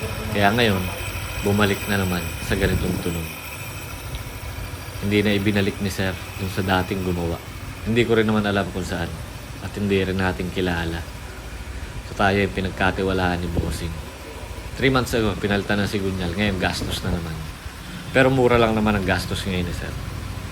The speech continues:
Dahil ang issue lang po nito ay exhaust.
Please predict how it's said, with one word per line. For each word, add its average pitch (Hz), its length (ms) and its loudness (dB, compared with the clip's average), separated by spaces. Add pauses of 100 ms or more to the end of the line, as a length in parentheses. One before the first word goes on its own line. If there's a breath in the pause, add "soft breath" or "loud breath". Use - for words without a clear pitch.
(600)
Dahil 113 160 8
ang 110 160 4
issue 107 160 2
lang 101 240 4
po 104 80 2
nito 98 320 2
ay 95 240 0
exhaust. - 800 -2